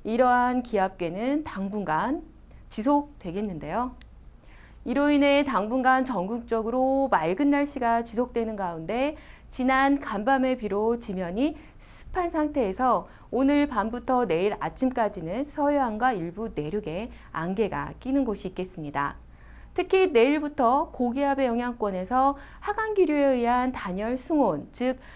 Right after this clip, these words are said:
단열 과중에서 압축으로 인한 온도 상승과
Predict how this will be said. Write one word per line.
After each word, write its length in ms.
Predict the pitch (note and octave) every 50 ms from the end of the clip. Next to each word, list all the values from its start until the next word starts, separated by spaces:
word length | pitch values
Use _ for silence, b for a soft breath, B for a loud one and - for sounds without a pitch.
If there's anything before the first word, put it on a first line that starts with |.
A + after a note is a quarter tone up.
| B B B
단열 380 | - - G#3 G3+ B3 C#4 D4
과중에서 800 | C4+ C4 A#3+ A#3+ A3+ G#3 F#3+ F3+ F#3 - C4 C4+ C4+ C#4 - - -
압축으로 680 | - F#3 G3 - - - - C#4 B3+ C4 C4 B3 A#3+ A3
인한 300 | F3+ F#3 G3+ A3 A3+ -
온도 420 | D#3+ E3+ F3 F#3 F#3 A3 A#3 C4
상승과 760 | C4+ - E4+ F#4+ G#4+ G#4 - G4+ F#4 C4 G3 F3 G3+ B3+